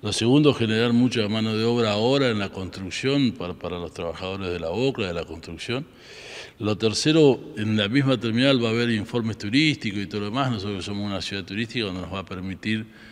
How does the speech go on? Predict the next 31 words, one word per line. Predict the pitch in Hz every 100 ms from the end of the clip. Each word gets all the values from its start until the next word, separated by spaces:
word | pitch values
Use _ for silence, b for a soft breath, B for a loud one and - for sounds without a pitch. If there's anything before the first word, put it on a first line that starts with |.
| B
seguramente | - 107 113 113 117 113 110
centralizar | - 101 95 95 95 127 117
mucho | 110 95 95
más | 101 101
ese | -
trabajo | 95 101 113 131 139
y, |
bueno, | 117 123
la | 107 98
infinidad | 92 90 98 110 110
que | 104
da, | 101 113 110 - B B B B B B
este, | 98 92 101
saber | 87 101 98 110 110 101
de | 85 98
una | 104 107 101
terminal | 101 95 104 107 120 120 104
en | 92 95 95
una | 101 98
ciudad | - 110 127 135 107 85 80 -
genera | - 104 113 127 113 104
un | 101 104 98
punto | 104 107 101 92
a |
favor | 90 98 95 107 110
de | 95
que | 92
sea | 90 110 104 95
realmente | 92 95 95 92
una | 87
ciudad. | - 98